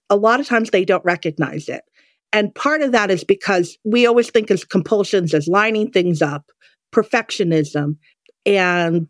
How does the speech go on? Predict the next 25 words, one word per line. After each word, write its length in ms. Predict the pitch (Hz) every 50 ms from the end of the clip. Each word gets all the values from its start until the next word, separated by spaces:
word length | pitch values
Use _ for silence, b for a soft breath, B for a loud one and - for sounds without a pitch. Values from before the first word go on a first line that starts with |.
| _ -
washing 440 | 202 202 233 233 220 - - 240 -
hands 540 | - 233 220 208 170 147 139 151 156 - -
and 200 | - 196 190 170
germ 380 | - - 202 208 208 196 185
phobes. 480 | - - 185 151 135 - - - - - _ _ _ _ _ _
But 220 | 208 185 - -
what 200 | 208 196 175 214
really 240 | 208 262 311 349 330
happens 400 | 277 226 196 180 - 170 170 160
is 140 | 170 160 156
that 260 | - 170 156 151 - -
a 80 | 220 214
lot 340 | 208 196 226 226 233 247
of 80 | 254 233
the 80 | - 220
compulsions 640 | - - 185 151 - 190 180 - - 165 160 156 156
are 80 | 156
mental 300 | 151 156 151 156 147 156
compulsions 760 | - - 170 160 151 - 151 160 - - 131 151 165 160 - - _ -
that 180 | 190 185 160
were 100 | 170 190
happening 560 | - - - 202 196 - 202 185 180 175 170
in 80 | 165 160
her 140 | 160 156 165
head. 420 | - 180 180 160 151 143 160 175